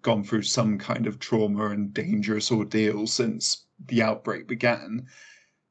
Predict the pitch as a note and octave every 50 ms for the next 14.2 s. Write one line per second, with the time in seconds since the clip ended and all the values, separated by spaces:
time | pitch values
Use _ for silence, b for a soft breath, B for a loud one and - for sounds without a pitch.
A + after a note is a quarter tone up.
0 | _ _ _ - C3 C3 C3 D3 C#3+ C#3+ D3 C3+ C3 C3+ C3 B2+ B2 A2+ - _
1 | - - C3 B2+ B2+ B2+ - - - F3 F3+ F#3 - - - D#3 C#3+ C3+ C3 A#2
2 | A2+ A2+ A#2 A#2+ A#2+ A2+ A#2 A#2 A2+ A2 A2 A2+ A2 - - - A2+ G#2+ G#2+ G2+
3 | G2 - A2+ A2 G#2+ - - - - - A2+ A2 G2+ G2 - G#2+ G2+ G#2+ A#2+ B2
4 | - C3 A#2+ A2+ A2 G#2 - - - A#2 G#2+ G2 G2 G#2+ A2 A2 A2 G2+ G2+ G2+
5 | G2+ G2+ - A2+ G#2 - A2+ A2 G2+ G2+ G2 G2 - b b b b b b -
6 | - C3+ C3+ C3 - - - A2+ A2 - A#2+ G#2+ - - A2+ A2+ - - - -
7 | A2+ A2 - A2+ G#2+ G#2 - - A#2 A2 G#2 G2+ - - G#2+ G2+ G2+ - - -
8 | - - - A2+ - - A2 - - A2+ G#2+ - - - - - - - - -
9 | - - - - b b b b b b b b _ - E3 G3 A3+ A3 A3 A3
10 | G3 E3+ C#3+ B2 B2 B2+ C3 C3 B2+ B2+ C3 B2 A#2 A#2 A#2+ B2 A#2 A2 - -
11 | A2+ G2+ G2 - A#2+ A2+ A2+ A2 A2 G#2+ G2+ G2+ G2+ G2 G2 - - - - B2
12 | B2+ B2+ B2 A2+ A2 A2+ G#2+ G#2 - - A2+ G#2+ G#2 - - - _ - A#2+ A2+
13 | G#2+ G#2+ - - - G#2+ G#2 G2+ G#2 G#2+ G#2 G#2+ G#2+ G#2+ G#2+ G#2+ G#2 G#2 - -
14 | A2 G#2 G2 F#2+